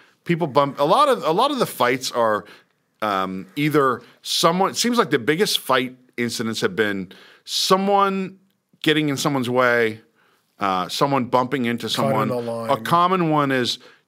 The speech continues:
Speaker 1: they're cutting in line because someone went to the bathroom and
Speaker 2: Rejoin
Speaker 1: they're
Speaker 2: your
Speaker 1: rejoining
Speaker 2: family,
Speaker 1: their
Speaker 2: yeah.
Speaker 1: family.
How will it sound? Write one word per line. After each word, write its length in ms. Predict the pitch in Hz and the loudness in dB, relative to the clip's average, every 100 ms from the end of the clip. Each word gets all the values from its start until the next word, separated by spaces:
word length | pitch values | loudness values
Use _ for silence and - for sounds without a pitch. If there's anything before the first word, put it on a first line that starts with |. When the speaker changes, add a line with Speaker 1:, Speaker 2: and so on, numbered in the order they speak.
| - | -4
Speaker 1:
they're 80 | 135 | 0
cutting 300 | 156 165 151 | 2 2 2
in 100 | 139 | 2
line 240 | 135 135 | 2 2
because 640 | 127 123 135 120 107 - - _ | -2 0 2 2 0 -6 -10 _
someone 340 | - 143 135 | -2 0 2
went 120 | 131 127 | 0 -4
to 60 | |
the 60 | 107 | -2
bathroom 440 | 101 123 123 131 123 | 2 2 2 0 2
and 60 | |
Speaker 2:
Rejoin 140 | 120 117 | 0 2
Speaker 1:
they're 100 | 113 | 0
Speaker 2:
your 80 | 110 | 0
Speaker 1:
rejoining 420 | 113 120 113 110 | 0 0 0 0
Speaker 2:
family, 80 | 107 | 0
Speaker 1:
their 140 | 104 101 | -2 -2
Speaker 2:
yeah. 60 | |
Speaker 1:
family. 520 | 113 104 101 98 92 | 0 0 -2 -4 -6